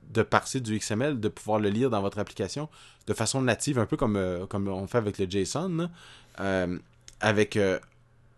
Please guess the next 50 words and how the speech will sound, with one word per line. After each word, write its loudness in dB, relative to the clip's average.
peu 8
de, 8
de 6
code 8
à 12
écrire 4
de 8
votre 2
part. 2
Moi, 4
quand 8
j'ai 6
commencé 4
à, 10
à 6
regarder 2
le 6
X -2
M 0
L, 2
je -4
me 0
suis -8
dit, « -4
Non, 2
je -2
ferai -8
pas -2
ça, 0
puis -2
j'ai 2
besoin 0
de -6
faire 0
des 0
trucs -12
ligne -2
par -2
ligne, -2
puis -6
ça -4
va -4
être -8
un -6
peu -10
compliqué. » -6
Puis -6
j'avais 0
pas 2
besoin, 4